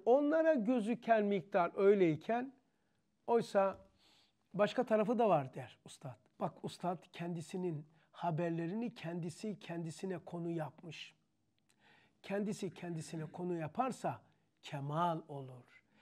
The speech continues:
Celal'in içerisinde kemali, şey, Celal'in içerisinde cemali, cemali de kemalde gören kemal olur.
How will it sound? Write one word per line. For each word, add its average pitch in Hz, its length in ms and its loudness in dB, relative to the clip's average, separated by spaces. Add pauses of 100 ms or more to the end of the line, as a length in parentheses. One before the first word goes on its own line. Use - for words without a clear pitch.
(640)
Celal'in 226 580 8
içerisinde 180 760 0
kemali, 220 680 6
şey, 190 340 8 (300)
Celal'in 233 520 10
içerisinde 185 600 4
cemali, 226 580 6 (680)
cemali 233 760 12
de 196 320 8 (280)
kemalde 214 640 8
gören 190 640 8 (560)
kemal 196 560 8
olur. 143 440 -6